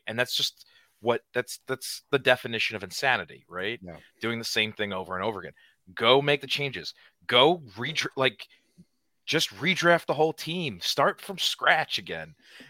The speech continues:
Speaker 1: I get why you don't do it, because you are winning twelve games a year, right? But, like, maybe it's, you gotta take it all apart to put it back together. And until they actually do that for once,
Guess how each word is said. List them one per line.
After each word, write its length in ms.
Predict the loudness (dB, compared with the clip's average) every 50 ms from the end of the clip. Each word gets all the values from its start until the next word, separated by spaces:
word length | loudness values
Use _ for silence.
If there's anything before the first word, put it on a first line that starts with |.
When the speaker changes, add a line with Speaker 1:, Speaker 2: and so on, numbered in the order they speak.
| -8 4
Speaker 1:
I 80 | 4 4
get 280 | 8 10 8 8 8 6
why 200 | 2 8 8 8
you 140 | 8 6 2
don't 260 | 2 0 0 0 -2
do 160 | -2 -2 -2 -2
it, 100 | -6 -6 -14
because 420 | -10 -4 0 0 0 0 -2 -8 -10
you 200 | -8 0 2 6
are 160 | 6 6 6
winning 300 | 6 4 0 0 -2 -8
twelve 340 | -6 -4 -4 -4 -4 -4 -8
games 320 | -12 -12 -12 -12 -12 -14 -14
a 40 | -14
year, 220 | -16 -18 -18 -18 _ -8
right? 300 | -4 -4 -2 -2 -2 -6 _ _
But, 140 | -4 -4 -2 0
like, 340 | -2 -2 -2 -2 -6 -14 _ _ _ _ -20 -20 -20 _ _ _ _ -6
maybe 380 | 2 2 2 2 2 0 0 -2
it's, 280 | -2 -2 -10 -12 -12 _
you 140 | -2 -2 0
gotta 280 | 4 6 6 6 6 4
take 280 | 0 -2 -4 -2 -2
it 60 | 0 0
all 160 | 0 0 0
apart 360 | -4 -2 -2 0 0 0 -4 -6
to 120 | -12 -12 -12
put 180 | _ -10 -10
it 80 | -6 0
back 240 | 0 0 0 0 -6
together. 340 | -14 -12 -12 -12 -12 -18 -20 -20 _ -2
And 320 | -2 -2 -2 -4 -12 -16 _ _ _ _ _ -16
until 320 | -16 -14 -4 0 0 2
they 180 | 2 2 2 6
actually 460 | 6 6 4 4 -2 -4 -4 -4 -4 _ -16 -20 -20 -20 -20 -20 -20 -20 _ _ -20 -14 -6
do 240 | -4 -2 -2 0 0
that 260 | 2 2 2 0 -2
for 180 | -4 -4 -4
once, 560 | -4 -4 -6 -8 -8 -10 -10 -10 -10 -10 -12